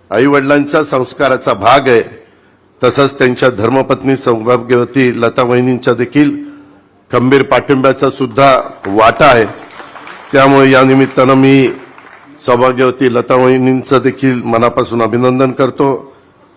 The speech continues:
शिंदे साहेबांच्या आयुष्यामध्ये आजपर्यंत अजून अनेक कटुप्रसंग त्यांनी झेललेले आहेत, ही पण गोष्ट आपल्याला सगळ्यांना माहिती आहे. एक कट्टर शिवसैनिक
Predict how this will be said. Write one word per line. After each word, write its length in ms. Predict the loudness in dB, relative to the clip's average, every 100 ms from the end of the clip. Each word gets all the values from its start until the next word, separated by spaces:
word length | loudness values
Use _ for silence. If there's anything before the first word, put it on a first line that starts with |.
| _ _ _ -6
शिंदे 240 | -2 0
साहेबांच्या 500 | 0 0 0 0 -2
आयुष्यामध्ये 560 | -2 -2 -2 0 2 0
आजपर्यंत 500 | 0 -2 -2 0 -2
अजून 360 | -2 -2 -2
अनेक 340 | 0 0 0 -4
कटुप्रसंग 500 | -6 -6 -4 -4 -4
त्यांनी 340 | -4 -2 -4
झेललेले 440 | -2 -2 -2 0
आहेत, 180 | 2 0 -2 -14 _ _ _ _ _ _ _ -8
ही 60 |
पण 240 | -2 0 2
गोष्ट 320 | 0 0 2 2 2 -4 -10
आपल्याला 360 | -6 -2 -2
सगळ्यांना 380 | -2 -4 -4 -2
माहिती 340 | -2 -4 -4 -6
आहे. 80 | -8 -14 _ _ _ _ -8
एक 140 | -6 -4
कट्टर 300 | -4 -2 -4
शिवसैनिक 1120 | -4 -14 -6 -4 -2 -2 0 0 -2 -8 -18